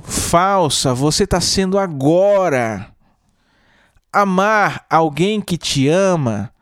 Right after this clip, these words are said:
amar alguém que é carinhoso, que é terno com você, que gosta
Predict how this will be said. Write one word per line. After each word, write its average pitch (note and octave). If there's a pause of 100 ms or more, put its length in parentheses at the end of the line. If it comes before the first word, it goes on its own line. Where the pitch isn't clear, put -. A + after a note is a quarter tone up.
(600)
amar F#3+
alguém F#3+
que G3+
é F#3+
carinhoso, F3
que -
é D#3
terno F3+
com C#3+
você, C#3 (580)
que G#3
gosta E3+